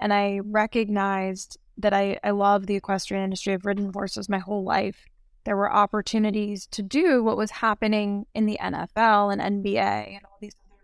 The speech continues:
mainstream sports where athletes deserve to have endorsement deals. And so that was what I looked at as an opportunity. And then started saying, "Great."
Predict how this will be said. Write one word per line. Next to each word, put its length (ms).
mainstream 720
sports 600
where 380
athletes 500
deserve 480
to 80
have 200
endorsement 640
deals. 460
And 140
so 320
that 220
was 140
what 120
I 80
looked 220
at 100
as 100
an 100
opportunity. 680
And 160
then 200
started 320
saying, 220
"Great." 340